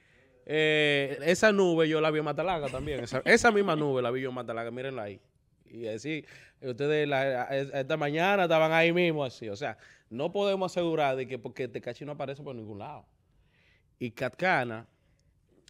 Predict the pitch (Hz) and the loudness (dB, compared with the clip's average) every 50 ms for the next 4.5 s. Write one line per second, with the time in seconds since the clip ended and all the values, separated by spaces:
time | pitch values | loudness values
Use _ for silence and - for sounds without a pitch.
0 | _ _ _ _ - 120 110 107 107 110 107 107 107 117 127 131 139 143 127 139 | _ _ _ _ -14 -12 -10 -8 -8 -6 -6 -6 -6 -6 -6 -6 -8 -6 -4 -2
1 | 131 120 117 120 117 113 - - - 131 117 117 120 - 165 202 233 202 190 202 | -2 -2 -2 -4 -6 -8 -10 -10 -8 -8 -6 -8 -8 -8 -6 -4 -2 -2 0 0
2 | 196 175 170 165 160 151 135 139 135 131 131 123 113 - 147 135 123 147 196 226 | 0 -2 -2 -4 -4 -4 -4 -4 -4 -4 -6 -6 -6 -4 -4 -2 -2 -2 -2 -2
3 | 226 170 156 143 135 123 123 117 123 117 - - - 113 101 - 123 113 107 113 | -2 -4 -4 -2 -2 -2 -4 -4 -4 -6 -8 -12 -18 -20 -18 -18 -16 -14 -14 -12
4 | 104 104 98 95 92 90 87 - - 101 | -12 -12 -12 -12 -14 -14 -16 -18 -20 -20